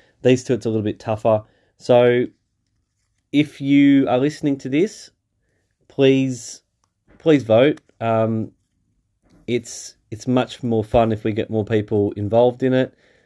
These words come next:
Uh, if you're listening and you wanna ask other people on Twitter about it, then do that as well. Uh, what we're gonna, what I am gonna do, 'cause today I didn't get a lot of votes, so what I'm gonna do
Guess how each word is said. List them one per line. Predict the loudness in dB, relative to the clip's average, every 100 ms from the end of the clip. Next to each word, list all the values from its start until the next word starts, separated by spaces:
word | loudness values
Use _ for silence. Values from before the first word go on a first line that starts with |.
| _
Uh, | -8 -6 -4 -2
if | 0 4
you're | 2
listening | 0 0 0 0 -2 -4
and | -4 -2 -2 -6 -6
you | -4
wanna | -2 0 0 -2 -6 _ _ _ _ _ -4
ask | -4 -2 -2
other | -2
people | 0 -2 0 0 0 -2
on | -4 -4
Twitter | -6 -2 2 2
about | 2 2 2 2
it, | -2 _
then | -6 -4 -4 -6 -10 _ -10
do | -2
that | 0 0
as | 0
well. | 2 2 2 -2 _ _ _ _ _
Uh, | -8 -4 -2 -2 -2
what | 0 0 2
we're | -2
gonna, | -2 -4 -4
what | -2 0
I | 2 0
am | -2
gonna | -4 -4
do, | -4 -6
'cause | -8
today | -6 2 2 2 0
I |
didn't | -2
get | -4
a | -4
lot | -4
of | -4
votes, | -2 -2 -4
so | -4 -4 -4 _ _ _
what | 0 2
I'm | 2
gonna | -2 -2
do | -2 -2 -6